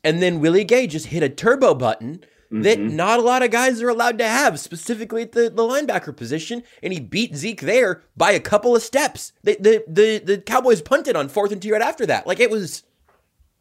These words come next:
Speaker 1: uh, it was an unbelievable play.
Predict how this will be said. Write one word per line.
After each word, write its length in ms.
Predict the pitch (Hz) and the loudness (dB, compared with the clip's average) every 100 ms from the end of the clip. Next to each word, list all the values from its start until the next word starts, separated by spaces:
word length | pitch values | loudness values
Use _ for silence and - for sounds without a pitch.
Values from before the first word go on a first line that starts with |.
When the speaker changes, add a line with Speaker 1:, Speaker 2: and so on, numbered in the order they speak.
| _ _ _ | _ _ _
Speaker 1:
uh, 80 | 208 - _ _ - | -4 -4 _ _ -10
it 120 | 226 | -2
was 100 | 240 | -2
an 80 | 226 | 0
unbelievable 600 | - 269 254 277 285 233 247 | 0 0 -2 -2 -4 -4 -6
play. 380 | 330 285 220 | -4 -6 -6